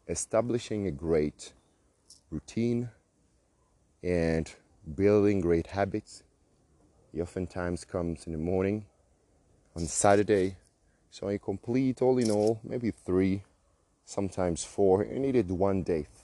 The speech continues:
five. One week he did five training sessions. So,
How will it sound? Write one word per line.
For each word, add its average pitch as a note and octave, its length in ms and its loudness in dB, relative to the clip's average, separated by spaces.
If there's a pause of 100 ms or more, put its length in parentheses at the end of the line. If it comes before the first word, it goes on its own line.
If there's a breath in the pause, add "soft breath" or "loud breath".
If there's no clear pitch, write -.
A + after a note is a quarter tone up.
five. F2 540 2
One F2 240 -6
week F#2 160 -2
he E2+ 60 -10
did E2 180 -8
five F2 480 0 (600 soft breath)
training D2+ 300 -6
sessions. E2 500 -10
So, F2+ 440 2